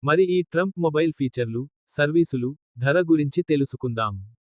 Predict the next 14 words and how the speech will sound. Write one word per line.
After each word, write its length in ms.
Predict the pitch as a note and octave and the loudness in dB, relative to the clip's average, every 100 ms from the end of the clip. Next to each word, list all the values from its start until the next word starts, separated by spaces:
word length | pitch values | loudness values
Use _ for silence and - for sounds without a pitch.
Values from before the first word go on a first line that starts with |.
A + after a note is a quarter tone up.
| _ _ - | _ _ -2
అమెరికా 440 | D3 F#3 G3 G#3 F#3+ | 2 2 2 2 0
ఫస్ట్ 360 | E3+ E3 - | 0 -2 -2
అనే 160 | D3 D#3 | 0 0
నినాదాన్ని 580 | C3+ C3+ D3 D3 D3 D3+ | 0 0 2 0 0 -2
క్యాపిటలైజ్ 760 | C#3 C3 D#3 D#3 D3+ D3+ - | -2 -2 0 0 0 -2 -2
చేసుకునే 420 | C3+ - B2+ C3 | -2 -2 -4 -4
క్రమంలోనే 640 | C3+ C3 C3+ D3+ D3 C3 D3+ | -2 -2 0 0 0 0 -4
ఈ 120 | D3 | -4
కొత్త 320 | D3 D3+ - F3+ | -2 -2 0 -4
స్మార్ట్ 380 | - D#3+ D#3+ _ | 0 0 -2 _
ఫోన్ 260 | D3 D3 | 0 0
లాంచ్ 360 | C3+ C#3+ C#3+ - | 0 -2 -4 -2
చేసినట్లు 440 | C3 B2+ A#2+ D#3 | -2 -2 -4 -4
కనిపిస్తోంది. 920 | E3 D3 C#3+ C3+ - A#2+ A2 G#2+ G2 | -2 -2 -2 -6 -4 -4 -4 -6 -10